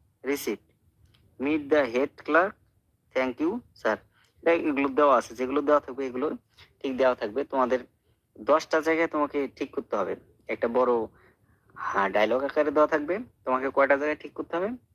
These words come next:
মাত্র দশটা জায়গায় তোমাকে ঠিক করে রাখতে হবে। আর এই দশটা জায়গায় ঠিক করতে পারলে তুমি পাবে, প্রত্যেকটা সঠিক উত্তরের জন্য পাবে হাফ মার্ক। আর দশটা ঠিক হলে পাবেন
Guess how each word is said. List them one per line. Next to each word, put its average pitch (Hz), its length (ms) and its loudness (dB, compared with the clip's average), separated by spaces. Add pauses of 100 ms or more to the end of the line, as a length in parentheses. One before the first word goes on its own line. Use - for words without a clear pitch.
(380)
মাত্র 151 520 0
দশটা 120 400 -4
জায়গায় 127 380 2
তোমাকে 135 400 -2 (500)
ঠিক 127 200 -4
করে 110 200 0
রাখতে 101 240 0
হবে। 90 120 -4 (100)
আর 120 160 -2
এই 113 100 2
দশটা 120 300 2
জায়গায় 143 200 2
ঠিক - 140 -8
করতে 151 240 -2
পারলে 151 180 2
তুমি 143 220 -4
পাবে, 131 320 0 (1400)
প্রত্যেকটা - 500 0 (260)
সঠিক 147 360 -2 (200)
উত্তরের 127 360 -4
জন্য 117 180 0
পাবে 117 320 0 (100)
হাফ 123 280 0
মার্ক। 151 200 0 (840)
আর 107 120 -12
দশটা 107 340 -2
ঠিক 123 200 -4
হলে 127 140 2
পাবেন 123 300 0